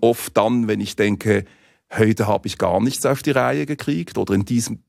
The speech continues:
diesem Menschen bin ich nicht gerecht geworden. Und ausgerechnet der sagt dann später einmal, das hat ihm unheimlich geholfen. Und dort, wo ich das Gefühl hatte, jetzt habe ich aber wirklich ein paar schlaue Dinge gesagt, da sagt nach-, nachher jemand, ja,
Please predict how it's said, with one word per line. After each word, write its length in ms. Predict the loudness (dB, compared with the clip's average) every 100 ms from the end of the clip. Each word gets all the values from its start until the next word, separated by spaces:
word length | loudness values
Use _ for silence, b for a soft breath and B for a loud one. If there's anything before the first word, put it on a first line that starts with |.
| -4
diesem 240 | 0 6
Menschen 400 | 6 6 2 0
bin 160 | 0 0
ich 140 | 2
nicht 240 | 0 0 0
gerecht 340 | 2 2 0
geworden. 520 | 2 4 4 2 -2 -4 B B
Und 140 | 0 2
ausgerechnet 600 | 2 0 -2 -2 -4 -2
der 180 | 0 0
sagt 320 | 0 -2 0
dann 240 | 0 0 B B B
später 420 | -8 2 4 4 2
einmal, 240 | 2 2
das 180 | 0 0
hat 140 | 0
ihm 100 | 0
unheimlich 600 | 0 0 2 2 2 0
geholfen. 440 | 2 2 2 -2 -8 B -4
Und 180 | 2
dort, 240 | 4 2 2
wo 80 | -2
ich 140 | -2
das 160 | -6 -6
Gefühl 360 | 0 2 4
hatte, 380 | 2 0 -2 -4 b b b
jetzt 300 | -2 -2 -2
habe 160 | -6 -8
ich 100 | -12
aber 220 | -12 -10
wirklich 440 | 2 4 4 -2 -8
ein 100 | -10
paar 160 | -10
schlaue 400 | -10 -8 -6 -4
Dinge 260 | -2 0 0
gesagt, 520 | 0 0 0 0 -10 B B B B B -6
da 60 |
sagt 320 | 0 0 0
nach-, 320 | -2 -2 -4 -6 -6 -4
nachher 340 | -2 0 0
jemand, 400 | 2 4 2 2
ja, 160 | 2